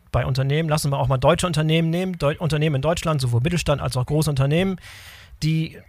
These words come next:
durchweg durch die Bank, niemand wurde verschont von dieser Welt und von dieser Welle und von dieser Situation. Und, äh, ich glaub, auf, auf ganz besondere Art und Weise jetzt irgendwie so, so Schwachstellen klar geworden,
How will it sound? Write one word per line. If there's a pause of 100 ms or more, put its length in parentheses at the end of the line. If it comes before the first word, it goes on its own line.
(580)
durchweg
durch
die
Bank,
niemand
wurde
verschont
von
dieser
Welt
und
von
dieser
Welle
und
von
dieser
Situation. (600)
Und,
äh, (200)
ich
glaub,
auf,
auf
ganz
besondere
Art
und
Weise
jetzt
irgendwie
so,
so
Schwachstellen
klar
geworden,